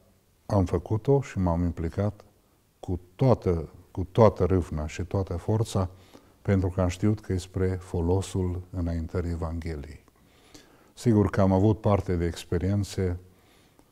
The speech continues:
extraordinar de puternice, care nu am timp să le povestesc acum,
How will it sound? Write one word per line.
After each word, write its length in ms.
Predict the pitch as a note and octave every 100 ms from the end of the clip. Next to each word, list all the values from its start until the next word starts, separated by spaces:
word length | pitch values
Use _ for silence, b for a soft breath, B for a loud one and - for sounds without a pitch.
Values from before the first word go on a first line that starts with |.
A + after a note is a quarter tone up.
| _ _ _ _ _
extraordinar 1040 | - F#2+ - - F#2 F2+ E2+ F2+ F#2 F#2+ D#2+
de 140 | D2+
puternice, 920 | D#2 - - G2+ F2 F2 D#2 - D2 - _ _ _ _ _ _ _ _ _ _ _ _ _ _ _ _ _ _ _ _ _ _ _ _
care 420 | - F2+ E2+ E2 E2 F2+ F2
nu 200 | F2 E2
am 100 | D#2
timp 260 | E2 D2+
să 140 | - E2+
le 120 | D#2+
povestesc 680 | - F2+ F2 - F#2+ F2 -
acum, 360 | D#2 - F#2+